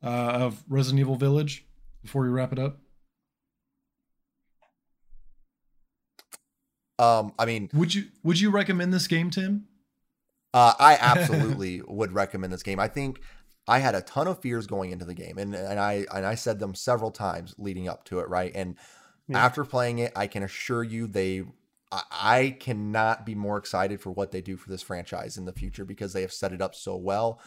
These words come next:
Speaker 2: I am so, I, I'm so happy with Capcom and what they've done. I, this game gave me a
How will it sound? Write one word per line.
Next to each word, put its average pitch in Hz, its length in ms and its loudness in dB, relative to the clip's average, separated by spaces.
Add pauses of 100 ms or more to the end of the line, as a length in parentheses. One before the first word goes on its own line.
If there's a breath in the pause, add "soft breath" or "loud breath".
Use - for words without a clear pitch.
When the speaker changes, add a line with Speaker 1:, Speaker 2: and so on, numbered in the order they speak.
(340 loud breath)
Speaker 2:
I 107 160 0
am 104 160 -4
so, 107 320 -2
I, 95 320 -4
I'm 95 160 -6
so 117 360 -2
happy 104 320 0
with 98 120 -6
Capcom 90 520 -4 (240 soft breath)
and 95 160 -6
what 107 180 -2
they've 98 200 -2
done. 92 340 -2
I, 92 200 -8
this 98 180 -10
game 117 220 -6
gave 104 240 -6
me 98 240 -6
a 101 120 -10